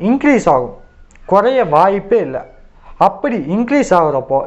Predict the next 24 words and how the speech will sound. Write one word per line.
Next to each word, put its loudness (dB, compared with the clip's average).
இன்ஜினியர்ஸோட 0
டிமாண்டும் 0
இன்க்ரீஸ் -2
ஆகும். 0
நீங்க 2
கேட்பீங்க, 0
"அப்படி 0
இண்டஸ்ட்ரி, -2
கம்பெனி 0
எல்லாம் 4
ஓப்பன் 0
பண்ணா 0
அங்க 2
தேவையான 2
இன்ஜினியர்ஸ் 0
தானே 4
எடுப்பாங்கன்னு?" 0
கேட்பீங்க. -2
அப்படி 0
கிடையாது. -2
ஒரு 0
இண்டஸ்ட்ரி 0
எடுத்துக்கிட்டிங்கன்னா 0
அங்க 0